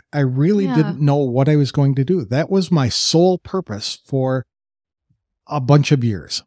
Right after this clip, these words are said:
Speaker 2: Yeah.
Speaker 1: And so my entire life was wrapped around doing that. And when that went away, I really didn't have anything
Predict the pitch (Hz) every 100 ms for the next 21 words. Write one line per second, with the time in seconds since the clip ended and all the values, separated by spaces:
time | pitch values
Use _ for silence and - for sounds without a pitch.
0 | - 196 208 175 139 123 - 131 123 127
1 | 147 139 123 185 143 170 196 - 127 -
2 | 135 123 - 131 123 123 160 190 101 87
3 | - 135 123 127 143 170 156 131 143 208
4 | 127 151 _ _ - 135 160 196 160 139
5 | 147 147 139 131 131 139 151